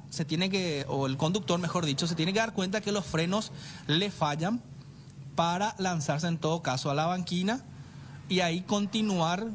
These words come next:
con dirección a la rampa de frenado. Quedamos ahora a doscientos metros de esta rampa que queda al inicio de esta curva también que tenemos aquí, ya a la altura del kilómetro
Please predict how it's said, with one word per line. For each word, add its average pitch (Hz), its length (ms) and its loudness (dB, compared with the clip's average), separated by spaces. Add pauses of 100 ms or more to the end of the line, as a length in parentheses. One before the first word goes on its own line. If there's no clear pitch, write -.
(1200)
con 170 160 4
dirección 185 640 0
a 180 240 2
la 175 160 2
rampa 151 400 0
de 175 80 0
frenado. 127 420 0
Quedamos 165 380 2
ahora 180 240 2
a 196 60 0
doscientos 208 640 0
metros 135 560 0 (1200)
de 143 120 4
esta 160 220 2
rampa 143 440 0 (640)
que 156 160 2
queda 185 480 2 (1040)
al 190 160 4
inicio 214 600 2
de 208 120 2
esta 208 580 0 (120)
curva 226 480 2
también 143 320 0
que 175 100 0
tenemos 147 360 2
aquí, 156 340 0 (360)
ya 135 240 4
a - 20 2
la 160 100 2
altura 147 340 0
del 165 120 -2
kilómetro 147 960 0